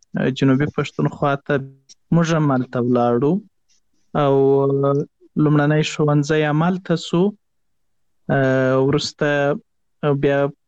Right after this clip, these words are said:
هلته م، آ، کوټه کې هم مشکلات وو، اقتصادي مشکلات وو. کاروبار سور نه سره نیاوه. نو بیا له هغه ځایه بیا ولاړو ډېر لرې، تقریباً تفتان ته نږدې او د افغانستان نیمروز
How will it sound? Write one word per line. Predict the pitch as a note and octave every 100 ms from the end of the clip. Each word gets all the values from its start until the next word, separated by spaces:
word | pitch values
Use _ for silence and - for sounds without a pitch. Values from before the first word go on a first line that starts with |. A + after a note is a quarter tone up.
| -
هلته | D3 C#3+
م، | D3+ C#3+ C#3+ - - -
آ، | D#3+ C#3
کوټه | C#3 - E3+ D#3+
کې | - D3+
هم | E3 F3
مشکلات | D#3+ - D#3+ D#3 D#3+ -
وو، | E3
اقتصادي | D#3 - - D3+ D3
مشکلات | D#3 D#3 - - D3+ C#3+ -
وو. | D#3+ F3+ - _ _ _ _ _
کاروبار | - D#3 D3 C#3+ D3 D3
سور | - - D#3+ D#3
نه | D#3+
سره | E3 - D#3
نیاوه. | D3+ D3+ D3 D3+ F3+ _ _ _ _ _ _ -
نو | D3 C#3
بیا | D3+ D3+
له | D3
هغه | D3+ D#3+
ځایه | F3+ F#3 F3+
بیا | F#3 F3+
ولاړو | F#3 F#3 F#3 F#3 F#3
ډېر | F3 G3+ G#3
لرې، | F3 F#3 F#3 F3 D3 B2+ - - -
تقریباً | - - D3 D3 D3 C#3+ C#3+ C#3+ C#3+ _
تفتان | D3 - - F#3 F3+
ته | F3
نږدې | D3+ D3 C#3+ C#3 D#3 D3 B2 - _ _ _ _ _ -
او | D3
د | C#3
افغانستان | C3+ - C#3+ D3 - D3+ D3
نیمروز | D3 C#3+ C#3+ D3 F3 F#3 F3